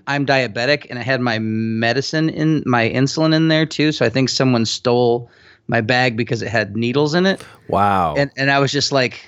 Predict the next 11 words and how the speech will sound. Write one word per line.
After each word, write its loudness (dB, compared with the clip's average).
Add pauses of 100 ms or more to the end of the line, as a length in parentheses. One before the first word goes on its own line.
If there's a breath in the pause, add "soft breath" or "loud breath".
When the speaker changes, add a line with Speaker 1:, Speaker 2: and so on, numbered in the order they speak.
(840 soft breath)
Speaker 1:
"Well, 0
I 0
hope -2
you 0
don't 0 (340)
shoot -4
that 2
up 0
'cause -8
that'll -4 (240)
just -10